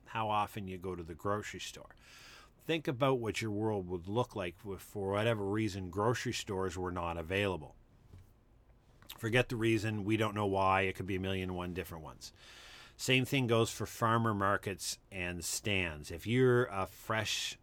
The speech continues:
guru during the summer and that's where you get your things, and all of a sudden that's not available.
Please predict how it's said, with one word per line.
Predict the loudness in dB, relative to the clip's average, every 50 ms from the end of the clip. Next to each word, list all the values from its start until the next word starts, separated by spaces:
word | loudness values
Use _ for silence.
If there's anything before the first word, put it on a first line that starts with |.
| -10 -6
guru | -2 0 2 4 4 4 4 4 2 2
during | 0 0 0 0 0 -2 -4
the | -6 -6
summer | -6 -4 -4 -4 -2 -2 -4 -4
and | -4 -6 -8 -6
that's | -2 0 0 0 0 -2 -4
where | -4 -4 -2
you | -2 -2 -2
get | -2 -4 -4 -4
your | -4 -4 -2 -2 -4
things, | -4 -4 -4 -4 -4 -4 -4 -6 -8 -10 -12 -18 -20 -20 -20 -20 -20 -20 -18 -10
and | -4 0 2
all | 2 4 2
of | 2
a | 0
sudden | -2 -2 -2 -2 -2 -2 -4 -6 -4
that's | -2 0 0 0 0 -2 -4
not | -2 -2 -2 -2
available. | -2 -2 -2 -2 -2 -2 -2 -2 -4 -4 -4 -6